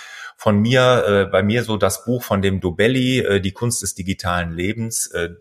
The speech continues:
Dobelli wirst du sehr wahrscheinlich kennen. Der hat tolle Bücher geschrieben, unter anderem Die Kunst des digitalen Lebens. Und der macht seit zehn Jahren eine Nachrichtendiät, ne? Also er verzichtet bewusst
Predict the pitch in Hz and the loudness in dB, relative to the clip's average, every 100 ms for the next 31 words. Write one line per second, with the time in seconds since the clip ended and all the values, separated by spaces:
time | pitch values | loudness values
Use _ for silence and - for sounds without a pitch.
0 | - 82 95 104 98 - - - - 101 | -20 -6 -2 -2 -4 -14 -20 -20 -4 -2
1 | - 90 90 87 90 87 87 - 113 90 | -2 2 2 2 2 -2 -2 -2 0 0
2 | - 107 101 110 - 110 113 - 113 101 | 0 0 0 -2 -4 -2 -2 -2 -2 -2
3 | 98 101 110 120 104 101 131 131 110 - | -2 0 2 0 -2 -2 -2 0 -2 -4
4 | 104 107 107 101 98 104 92 78 92 113 | -2 -2 0 0 2 0 0 -6 -6 0
5 | 143 - - - 123 - 120 110 - - | 0 -2 -8 -6 -6 -2 -4 -2 -2 -2
6 | 135 139 117 113 117 110 95 104 95 90 | -4 -2 0 0 0 -4 -2 0 2 0
7 | - 85 - - _ _ - - - 117 | -2 -8 -12 -16 _ _ -20 -16 -8 -6
8 | 104 104 - - - 123 - 110 90 78 | -4 -6 -6 -10 -8 -8 -8 -8 -10 -4
9 | 107 123 - - | -2 -2 -4 -12